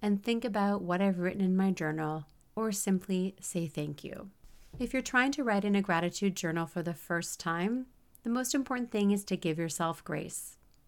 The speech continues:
You're going to forget to do it some nights, and that's okay. It doesn't really matter. As long as you're committed to giving it a go, over time, this practice can become a lifelong habit. So which way are you going to choose to end your day with gratitude?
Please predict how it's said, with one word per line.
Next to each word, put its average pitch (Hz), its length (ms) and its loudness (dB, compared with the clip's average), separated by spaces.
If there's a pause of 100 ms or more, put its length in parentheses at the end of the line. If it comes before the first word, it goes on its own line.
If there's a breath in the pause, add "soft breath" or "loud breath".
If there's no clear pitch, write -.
(180)
You're 220 120 0
going 226 300 4
to 247 100 0
forget 196 440 0
to 175 100 -8
do 175 140 2
it 175 100 -4
some 165 260 -2
nights, 165 420 -6 (160)
and 208 220 0
that's 220 240 -2
okay. 214 600 -2 (300)
It - 200 -6
doesn't 214 320 2
really 185 260 4
matter. 165 420 -2 (300 soft breath)
As 214 180 0
long 214 540 0
as 247 160 -2
you're 254 100 -2
committed 185 680 0
to - 140 -2
giving 175 380 0
it 180 120 0
a 175 60 2
go, 165 460 -2 (220 soft breath)
over 214 280 2
time, 175 500 0
this 196 300 -2
practice 180 680 -2 (200)
can 175 220 0
become 175 540 0
a 175 80 -2
lifelong 165 480 -2
habit. 147 460 -8 (640)
So 240 180 2
which 247 380 0
way 233 260 2
are 190 140 2
you 190 180 6
going 214 180 2
to 233 100 0
choose 185 360 2
to - 180 -4
end 175 220 2
your 185 140 4
day 175 180 2
with 170 180 -2
gratitude? - 600 -4